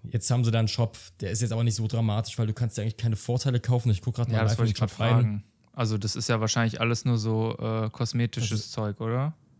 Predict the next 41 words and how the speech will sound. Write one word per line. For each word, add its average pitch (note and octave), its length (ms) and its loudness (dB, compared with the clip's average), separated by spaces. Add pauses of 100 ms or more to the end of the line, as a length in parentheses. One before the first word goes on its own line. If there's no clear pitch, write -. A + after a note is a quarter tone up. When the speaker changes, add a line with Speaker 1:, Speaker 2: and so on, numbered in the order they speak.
Speaker 1:
Ja, G2+ 300 2
das G2 140 2
ist F#2 120 -4
ja G2+ 80 -4
alles G2+ 220 -6
Optikgelumpe. G#2+ 760 2
Speaker 2:
Ja. G#2+ 260 -8
Speaker 1:
So, G#2 100 -6
der G2+ 140 -4
Shop - 280 -4
lädt A#2+ 140 0
jetzt A2+ 80 -4
erstmal A#2 300 -2
ewig C#3+ 480 -2
mit A2+ 140 -2
einer G#2+ 200 0
ganz, A#2+ 260 -4
ganz A#2+ 200 -2
langen A2 160 -2
Intro-Sequenz. C3+ 580 -2 (560)
So, - 160 0
was A2 160 4
haben A#2 80 4
wir A2 80 4
hier? G#2 160 6
Wir G#2+ 140 6
haben A2 120 4
einen G2 260 0
Pferdeskin, B2 880 0 (140)
wir - 160 -6
haben G2+ 100 -2
hier G2+ 240 0
einen G2 280 -4 (140)
Pferdeskin, A2+ 800 2 (640)
Pferdeskin. - 400 -6
Speaker 2:
Aber A2+ 80 6
bist E3 220 4
du G#3 60 2
so D#3 140 2
jemand, C3+ 420 2
also A#2 240 2